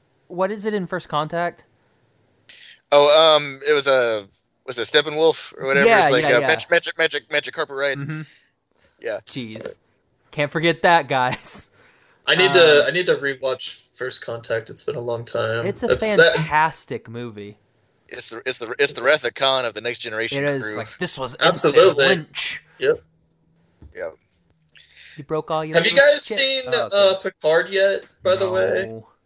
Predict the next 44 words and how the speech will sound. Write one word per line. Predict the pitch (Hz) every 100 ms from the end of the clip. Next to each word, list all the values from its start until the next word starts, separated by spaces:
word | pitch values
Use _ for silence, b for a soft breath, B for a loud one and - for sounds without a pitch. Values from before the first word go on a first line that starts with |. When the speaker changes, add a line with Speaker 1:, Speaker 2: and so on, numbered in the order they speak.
| _
Speaker 2:
Yeah. | 165 156 190 196 _ _
Yeah. | 147 139 _ _
Yep. | 175 - -
Um, | 165 196 156 - -
I, | - 190 -
I | 156 208
enjoy | 180 160 190
it. | 202 _
It's | -
like, | 131
it's | 135
a, | 127 120 113 - _
it's | -
a | 139
good | 175 160
show, | 180 180 156
I | 156
think. | 127 135 - -
Um, | 120 131 123
it's | 123
like, | 123 _ _
folks | 175 180
that | 175
are | 151
going | 156 160
into | 156 160 165
it, | 151 143
like, | 127 123
they | 139
were | 127 117 107 B B B B
expecting | - 151 151
it | 143
to | 135
be | 139 135
T | 165 160
N | 139
G | 143 160
all | 139 151
over | 139 113
again. | 110 131 131
It's | 127
like, | 123
if | 123
you | 123